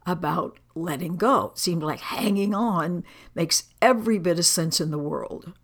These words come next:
But if we do, this is the temptation to abandon love and yourself, to walk away from love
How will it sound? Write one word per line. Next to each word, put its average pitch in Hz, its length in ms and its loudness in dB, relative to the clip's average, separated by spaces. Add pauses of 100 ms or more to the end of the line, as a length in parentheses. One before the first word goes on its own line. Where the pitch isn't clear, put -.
(480)
But - 260 -6
if 220 320 6
we 226 260 2
do, 196 580 0 (420)
this 185 460 6 (100)
is 196 160 2
the 175 100 -4
temptation 220 1000 2 (320)
to 156 240 -2 (140)
abandon 214 1040 2
love 160 640 0 (320)
and 175 280 0
yourself, 160 840 0 (200)
to - 140 -2
walk 170 580 2
away 175 600 2 (180)
from 165 320 -2
love 156 400 -4